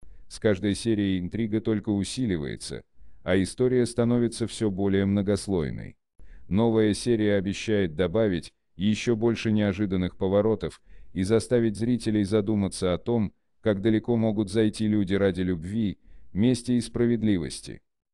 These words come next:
В центре сюжета остаётся непростая судьба Настарин, девушки, которая пытается найти своё место в мире,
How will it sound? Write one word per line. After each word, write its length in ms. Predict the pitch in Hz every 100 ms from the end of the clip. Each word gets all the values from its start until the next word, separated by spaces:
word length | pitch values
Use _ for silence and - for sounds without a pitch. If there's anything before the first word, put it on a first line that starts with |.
| _ -
В 80 |
центре 420 | - 123 110 110 107
сюжета 480 | 117 104 123 113
остаётся 560 | 110 - 107 107 98 101
непростая 600 | 95 98 98 - 101 90
судьба 400 | - 90 80 92
Настарин, 640 | 87 82 - 90 107 95 - _ - - -
девушки, 680 | 76 113 120 107 - 101 - _ _
которая 400 | - 98 110 104
пытается 500 | 98 92 104 90 -
найти 320 | 92 90 - 101
своё 360 | - 95 92
место 340 | 90 87 - 80
в 80 |
мире, 440 | 87 104 107 78